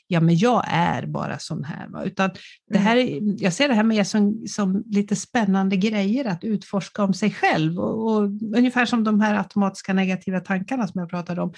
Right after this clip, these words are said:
Speaker 1: När man vet om att de här finns så kan man ju börja att, ja, notera dem hos sig själv. Och då
Speaker 2: Mm.
Speaker 1: blir det ju betydligt, eh,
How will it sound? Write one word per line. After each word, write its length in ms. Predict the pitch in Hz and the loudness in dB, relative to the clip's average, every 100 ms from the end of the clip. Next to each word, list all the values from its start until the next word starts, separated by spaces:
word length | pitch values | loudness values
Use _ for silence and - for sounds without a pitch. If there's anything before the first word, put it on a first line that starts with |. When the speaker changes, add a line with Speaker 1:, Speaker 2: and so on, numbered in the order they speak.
| - - - - _ 165 156 _ _ - - _ - | -16 -20 -20 -20 _ -20 _ _ _ -20 -20 _ 2
Speaker 1:
När 200 | 208 220 | 4 6
man 160 | 214 | 4
vet 240 | 220 226 - | 4 2 2
om 400 | 254 349 320 196 | 0 2 2 0
att 120 | 160 | -2
de 140 | 196 | -2
här 120 | 208 | -2
finns 520 | 202 - 311 175 170 - | -2 -2 0 0 -2 -6
så 80 | |
kan 140 | 208 196 | -4 -2
man 100 | 185 | -2
ju 60 | |
börja 320 | 180 180 180 180 | -2 -2 -2 -4
att, 260 | 175 170 - - _ _ _ _ _ _ _ _ _ 349 | -6 -6 -16 -20 _ _ _ _ _ _ _ _ _ 0
ja, 80 | |
notera 560 | 208 208 208 269 403 214 | 2 2 2 0 2 0
dem 100 | 160 | 0
hos 140 | 160 165 | -2 -4
sig 120 | 156 | -10
själv. 280 | - - - _ _ _ _ _ _ _ _ | -10 -12 -14 _ _ _ _ _ _ _ _
Och 80 | 226 | 0
då 60 | 233 | 2
Speaker 2:
Mm. 40 | |
Speaker 1:
blir 160 | 285 262 | 2 2
det 60 | |
ju 80 | 247 | 2
betydligt, 720 | 220 214 277 240 208 - - 220 | 2 0 0 2 0 -2 -14 -6
eh, 560 | 202 185 185 202 196 | -4 -4 -6 -6 -8